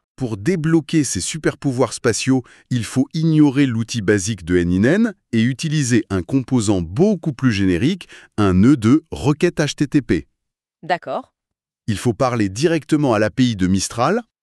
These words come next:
Speaker 1: euh, la version V un O K R, avec le modèle Mistral O K R quatre zéro, et surtout lui demander explicitement d'inclure les blocs structurels avec un paramètre spécifique.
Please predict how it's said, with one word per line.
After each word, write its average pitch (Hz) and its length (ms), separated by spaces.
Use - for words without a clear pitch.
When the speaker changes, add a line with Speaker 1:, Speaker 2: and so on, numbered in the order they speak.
Speaker 1:
euh, 82 280
la 82 120
version 104 340
V 117 240
un 120 200
O 87 120
K - 140
R, 160 120
avec 92 260
le 104 80
modèle 107 340
Mistral 117 480
O 95 80
K 101 180
R 90 120
quatre 85 220
zéro, 85 340
et 135 100
surtout 202 640
lui 107 220
demander 135 580
explicitement 139 1000
d'inclure 127 600
les 92 120
blocs 107 260
structurels 135 640
avec 92 240
un 80 60
paramètre 127 480
spécifique. - 800